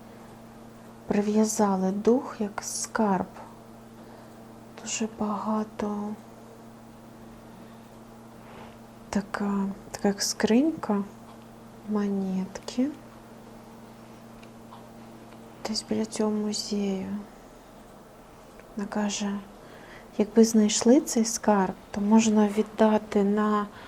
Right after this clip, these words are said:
там, лікарню якась на, на межі неподалік. Ніби як закрити, може, лікарня. Вона хотіла допомагати, коли вона була жива,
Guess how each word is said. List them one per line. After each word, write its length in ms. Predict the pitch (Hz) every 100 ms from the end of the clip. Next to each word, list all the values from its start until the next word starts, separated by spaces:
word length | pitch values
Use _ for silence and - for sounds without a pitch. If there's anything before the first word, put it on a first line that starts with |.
| - - - - - - -
там, 240 | 208 202
лікарню 680 | 196 226 247 233 214 202 202
якась 580 | 196 - 190 190 - - - - - - - -
на, 260 | 214 214 208
на 360 | 208 208 208
межі 560 | 208 214 208 214 214 202 - - - - - 208
неподалік. 920 | 208 214 208 208 202 202 190 - - - - - - - - - - - - - - -
Ніби 280 | 202 202 208
як 280 | 202 208 208
закрити, 580 | 202 220 208 202 202 196
може, 240 | 196 -
лікарня. 840 | 196 - 208 196 185 185 185 190 190 - 208
Вона 200 | 202 196
хотіла 460 | 208 - 208 202
допомагати, 960 | 196 202 196 196 202 202 196 190 185 185 - - - - - - - - - -
коли 340 | - 196 202 202
вона 420 | 190 196 196 196
була 460 | 190 190 196 190 190
жива, 720 | 190 190 190 196 214 254